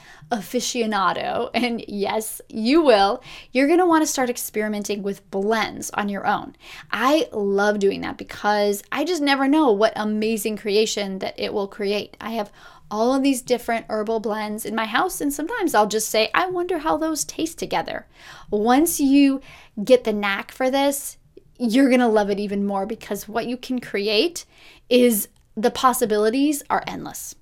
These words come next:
I wanna say one last note because before we wrap up for today, because I know that you're gonna wanna do herbal tea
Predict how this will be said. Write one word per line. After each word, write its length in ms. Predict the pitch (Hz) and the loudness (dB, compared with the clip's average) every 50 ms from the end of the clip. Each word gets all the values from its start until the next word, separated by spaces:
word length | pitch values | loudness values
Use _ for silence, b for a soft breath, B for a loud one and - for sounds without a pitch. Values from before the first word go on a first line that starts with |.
| _ _ _ _ _ _ _ _ _ _ _ _ _ _ - | _ _ _ _ _ _ _ _ _ _ _ _ _ _ -2
I 80 | 220 233 | 0 2
wanna 220 | 247 285 330 403 | 2 2 2 2
say 200 | - - 277 247 | 2 2 2 2
one 280 | 226 190 202 214 220 226 | 2 2 -2 -2 -2 0
last 260 | 233 247 247 - - | -2 -2 -2 -2 -4
note 260 | 233 214 214 214 - | -4 -2 -4 -4 -6
because 600 | - 202 - - - 214 214 208 208 208 202 202 - B B B B B B B B B B | -8 -12 -10 -6 -4 -2 0 0 0 0 -2 -4 -10 B B B B B B B B B B
before 360 | 226 214 - - 226 226 226 | -8 -8 -2 2 2 4 4
we 140 | 226 240 247 | 4 4 4
wrap 240 | 226 226 220 220 - | 2 2 2 2 2
up 160 | 214 - - | 0 0 0
for 80 | - 226 | -2 -4
today, 320 | 226 - 247 233 240 240 | -4 -2 0 0 2 2
because 460 | 233 233 226 - - 226 220 214 220 - - | 0 -2 -6 -6 -2 0 0 0 0 -4 -6
I 180 | - 214 233 240 | -4 -4 -2 0
know 720 | 233 240 233 233 233 226 233 247 262 285 294 311 330 320 B B B B B B | 0 0 0 2 2 2 2 2 2 2 2 2 0 -4 B B B B B B
that 340 | 202 190 233 233 - - 220 | -6 -2 0 0 0 2 2
you're 100 | 233 220 | 2 2
gonna 220 | 202 233 226 226 | 2 2 0 0
wanna 320 | 214 214 226 240 277 339 339 | -2 -2 0 2 2 2 4
do 260 | 349 359 370 381 - - | 4 4 4 4 4 2
herbal 320 | 285 294 269 302 330 339 | 0 0 0 0 -2 -4
tea 500 | - - 302 262 247 247 247 254 262 | -4 -4 -2 -2 0 0 -2 -4 -6